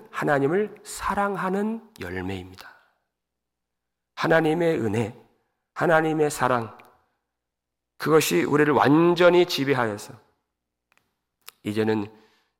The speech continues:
주님을 기뻐할 줄 알고 주님을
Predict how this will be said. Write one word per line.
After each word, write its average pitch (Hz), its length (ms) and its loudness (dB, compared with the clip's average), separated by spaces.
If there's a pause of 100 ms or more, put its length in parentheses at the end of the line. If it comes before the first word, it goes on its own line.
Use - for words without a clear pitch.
주님을 107 680 0 (720)
기뻐할 113 600 0
줄 104 160 -10
알고 95 320 -18 (1120)
주님을 123 680 0